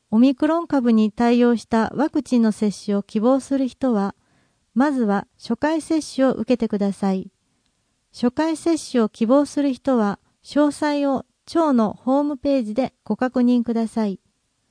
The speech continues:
生後六ヶ月から四歳の乳幼児の初回接種も継続しています。接種会場、日時、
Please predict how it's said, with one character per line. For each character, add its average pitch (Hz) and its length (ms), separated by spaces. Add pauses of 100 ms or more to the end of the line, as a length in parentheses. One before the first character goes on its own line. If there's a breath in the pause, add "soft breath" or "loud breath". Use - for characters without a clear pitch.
(480)
生 302 300
後 320 120
六 320 180
ヶ 330 140
月 294 240
か 214 160
ら 202 280
四 302 260
歳 226 240
の 196 280
乳 294 300
幼 302 200
児 208 160
の 185 240 (120)
初 - 200
回 294 240
接 302 200
種 254 220
も 196 340
継 269 240
続 277 260
し - 60
て 262 180
い 247 80
ま 226 180
す。 - 180 (1600)
接 - 340
種 330 100
会 320 300
場、 214 340 (440)
日 262 340
時、 202 240